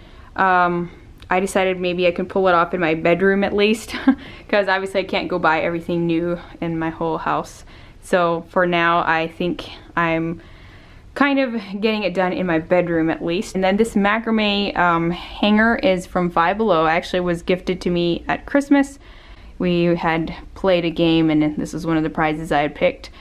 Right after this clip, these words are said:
But it was from Five Below, and they have similar things. I don't think they have the same one anymore, but, uh, and then up here I have this hanger thing from, um, ikea. The basket part is from ikea, and then the plant I've managed to keep alive from last year, and I just have it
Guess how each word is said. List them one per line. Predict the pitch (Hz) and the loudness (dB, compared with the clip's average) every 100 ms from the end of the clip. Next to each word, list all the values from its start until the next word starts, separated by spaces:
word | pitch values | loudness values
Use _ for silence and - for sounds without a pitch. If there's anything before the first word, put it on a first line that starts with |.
| - - - - | -20 -20 -14 -2
But | 175 | 0
it | 170 170 | 2 0
was | 190 196 | 0 0
from | 208 185 | -2 -2
Five | 175 175 | 0 0
Below, | 170 170 | 0 0
and | 165 | 0
they | 185 | 0
have | 196 285 | 0 0
similar | 269 226 214 202 | 0 0 2 0
things. | 202 190 175 | -2 -2 0
I | |
don't | 175 - | -2 -4
think | 180 | -4
they | 180 | -4
have | 175 170 165 | -2 -2 -2
the | |
same | 165 170 170 | -2 0 2
one | 165 160 | 2 2
anymore, | 156 160 180 262 320 339 - - | 0 -2 2 4 4 2 -6 -10
but, | 196 196 190 - - - - - - - | -2 0 0 -2 -12 -20 -20 -20 -10 0
uh, | 190 185 175 | 2 4 2
and | 185 | 0
then | 185 180 - | -2 -2 -2
up | 247 | -2
here | - 247 254 226 - - | 0 2 2 0 -6 -2
I | 190 | -2
have | 190 190 185 180 180 | 2 4 4 0 -4
this | 208 214 - | -4 -6 -10
hanger | - - 202 202 202 | -10 -2 0 2 2
thing | - 180 175 175 | 0 0 0 -2
from, | - 180 170 170 | 0 2 2 2
um, | 170 160 - | 0 -2 -4
ikea. | 175 - 208 180 - - - - - - - | -6 -6 -4 -2 -2 -4 -16 -20 -20 -20 -12
The | 170 | -2
basket | 170 156 - 160 | 0 0 -4 -10
part | - 160 | -4 -4
is | 151 | -2
from | 170 | 0
ikea, | 156 151 160 | 0 0 0
and | 151 | 2
then | 156 156 | 2 0
the | |
plant | 147 - 294 349 | 0 0 2 0
I've | 202 180 | -2 -4
managed | 196 190 | -4 -6
to | 190 | -8
keep | 185 - | -8 -6
alive | 185 170 165 175 | -2 0 0 -2
from | 175 165 | -2 -2
last | 160 170 147 - - | 0 0 0 -2 -10
year, | - - - | -12 -12 -8
and | 180 | -4
I | 170 | -2
just | 180 165 | -2 -2
have | 165 165 | -2 0
it | 160 - | -2 -6